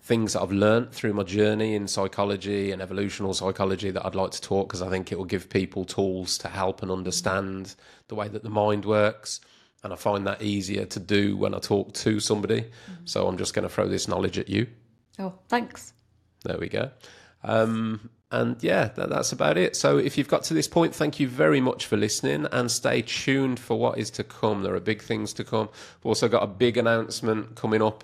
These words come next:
Speaker 1: something that I've agreed to do next year to raise awareness for mental health that my wife is not particularly happy about at this point.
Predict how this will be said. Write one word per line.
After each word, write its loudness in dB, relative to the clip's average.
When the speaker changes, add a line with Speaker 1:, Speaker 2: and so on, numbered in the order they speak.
Speaker 1:
something -2
that 0
I've -2
agreed 0
to -4
do 4
next -2
year 4
to -2
raise 6
awareness 6
for -2
mental 0
health 0
that -6
my -2
wife 2
is -6
not -2
particularly -6
happy -6
about -2
at -6
this -4
point. -2